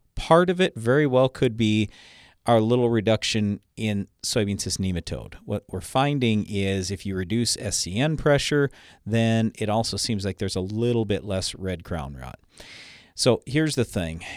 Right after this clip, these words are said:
If you're really worried <laughs> about it in the future, like I say, the, the best method is just, quite frankly, in addition to fixing drainage,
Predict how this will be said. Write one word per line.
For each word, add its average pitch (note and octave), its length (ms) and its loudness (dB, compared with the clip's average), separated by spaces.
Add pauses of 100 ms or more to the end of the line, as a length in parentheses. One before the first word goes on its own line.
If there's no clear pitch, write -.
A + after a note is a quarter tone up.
(120)
If B2+ 220 -4
you're G#2 180 0
really C3 540 0
worried B2+ 320 2
<laughs> - 60 -2
about G2+ 180 0
it - 100 -8
in - 40 -8
the G2 60 -4
future, C#3+ 460 2
like A2+ 240 2
I A2+ 80 4
say, G2+ 500 0
the, B2+ 120 -6
the A#2+ 240 -4
best D3 460 0
method C#3+ 420 0
is A#2+ 140 -2
just, C3+ 200 -2
quite C3 220 0
frankly, B2+ 500 0 (100)
in A2+ 100 -4
addition G2+ 320 -2
to F2+ 60 -4
fixing F2 340 -8
drainage, E2 420 -6